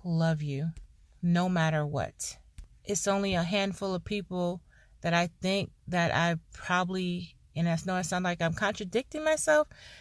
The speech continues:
it's a handful of people that I know that I probably cannot forgive, but we'll talk about that in another segment,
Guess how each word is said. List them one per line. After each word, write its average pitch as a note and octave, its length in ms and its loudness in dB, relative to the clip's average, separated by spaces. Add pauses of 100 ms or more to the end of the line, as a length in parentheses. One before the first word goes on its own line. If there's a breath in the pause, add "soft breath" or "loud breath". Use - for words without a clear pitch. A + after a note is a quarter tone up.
(120 loud breath)
it's - 180 0
a A3+ 60 2
handful C#4 420 2
of A#3+ 60 -6
people A3+ 260 -4
that G3 160 4
I F#3 140 6
know F#3+ 280 2
that E3+ 160 0
I E3+ 140 4
probably F3 320 0
cannot E3+ 480 2 (560 soft breath)
forgive, E3 800 2 (760 soft breath)
but F#3+ 300 4
we'll G3+ 240 2
talk G3+ 240 0
about F3 300 2
that E3+ 200 0
in E3+ 80 0
another E3+ 340 2
segment, F3+ 500 0